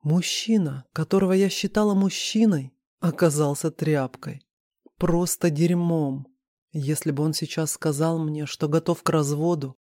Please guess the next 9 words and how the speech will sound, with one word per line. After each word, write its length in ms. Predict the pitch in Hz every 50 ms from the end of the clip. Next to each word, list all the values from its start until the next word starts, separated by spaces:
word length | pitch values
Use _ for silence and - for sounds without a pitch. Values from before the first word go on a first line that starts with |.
| _ _
что 240 | - - - - 170
будет 300 | 160 175 180 165 175 147
делить 340 | 143 180 180 180 190 170 -
со 140 | - 175
мной 200 | 170 175 175 180
все 480 | 165 - - - - - 185 180 160 139
до 140 | 123 139 151
последней 580 | - 165 160 - - 185 185 185 175 185 185
чашки, 680 | 170 - - - 175 165 151 139 - - - - 135 -